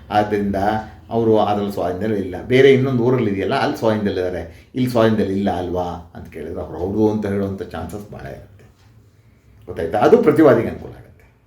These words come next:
ಅದೇ ರೀತಿ ಪ್ರತಿವಾದಿ ವಿರುದ್ಧ ಮಾತಾಡಬೇಕು ಅಂದರೆ ನೋಡಿ, ಈಗ ಇವ್ರು ಇದಾರಲ್ಲ ಪ್ರತಿವಾದಿಗಳು, ಅವ್ರು ಹೇಳ್ತಾರೆ ಸ್ವಾಧೀನದಲ್ಲಿ ಇದ್ದಾರೆ ಅಂತ ನೀವು ಯಾವ ಥರ ನೋಡಿದ್ರಾ ಹೋಗಿ,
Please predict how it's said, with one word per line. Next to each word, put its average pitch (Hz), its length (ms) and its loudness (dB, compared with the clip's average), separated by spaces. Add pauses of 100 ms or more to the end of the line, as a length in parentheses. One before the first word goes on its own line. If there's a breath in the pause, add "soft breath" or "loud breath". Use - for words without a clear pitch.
(420 soft breath)
ಅದೇ 156 200 10
ರೀತಿ 208 240 8
ಪ್ರತಿವಾದಿ 180 720 4
ವಿರುದ್ಧ 147 260 0
ಮಾತಾಡಬೇಕು 123 580 2
ಅಂದರೆ 98 240 -4
ನೋಡಿ, 113 560 0 (260 loud breath)
ಈಗ 117 180 0 (280)
ಇವ್ರು 113 180 2
ಇದಾರಲ್ಲ 113 420 4
ಪ್ರತಿವಾದಿಗಳು, 113 1000 2
ಅವ್ರು 107 160 -2
ಹೇಳ್ತಾರೆ 110 320 2
ಸ್ವಾಧೀನದಲ್ಲಿ 110 440 2
ಇದ್ದಾರೆ 104 200 2
ಅಂತ 101 180 -2
ನೀವು 104 280 0
ಯಾವ 92 160 -4
ಥರ 101 100 -2
ನೋಡಿದ್ರಾ 98 520 -2
ಹೋಗಿ, 87 720 -4